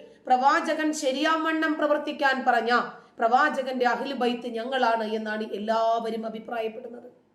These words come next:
ഇപ്പോ മതത്തിൽ നിന്ന് പുറത്തു പോയ ഒട്ടനവധി ആളുകളുണ്ട് എന്നെ പോലെ. അവരൊക്കെ ഈ മതത്തിലേക്ക് തന്നെ തിരിച്ചു വരാൻ പറഞ്ഞാൽ ഏത് സംഘടനയിലേക്കായിരിക്കണം അവർ ശരിയാവണ്ണം തിരിച്ചു നിൽക്കേണ്ടത്? അതോ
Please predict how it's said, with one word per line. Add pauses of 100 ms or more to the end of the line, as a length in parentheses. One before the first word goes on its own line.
(1000)
ഇപ്പോ (480)
മതത്തിൽ
നിന്ന്
പുറത്തു
പോയ
ഒട്ടനവധി
ആളുകളുണ്ട്
എന്നെ
പോലെ. (960)
അവരൊക്കെ
ഈ
മതത്തിലേക്ക്
തന്നെ
തിരിച്ചു
വരാൻ
പറഞ്ഞാൽ (640)
ഏത്
സംഘടനയിലേക്കായിരിക്കണം
അവർ
ശരിയാവണ്ണം
തിരിച്ചു
നിൽക്കേണ്ടത്? (1080)
അതോ